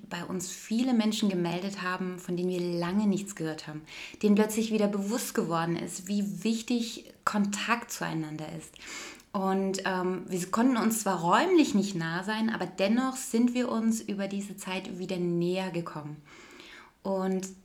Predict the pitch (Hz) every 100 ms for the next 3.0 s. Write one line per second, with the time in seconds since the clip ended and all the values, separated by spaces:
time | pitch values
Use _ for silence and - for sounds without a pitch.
0 | _ 220 - 247 254 254 190 208 226 247
1 | 247 269 - 220 226 220 202 - - 220
2 | 381 - 220 220 220 214 214 220 220